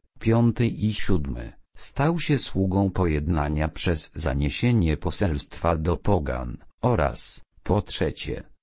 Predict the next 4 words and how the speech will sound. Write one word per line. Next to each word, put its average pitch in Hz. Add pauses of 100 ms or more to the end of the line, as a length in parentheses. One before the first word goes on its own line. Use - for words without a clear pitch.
że 82
zamiarem 98
pańskim 117
jest, 69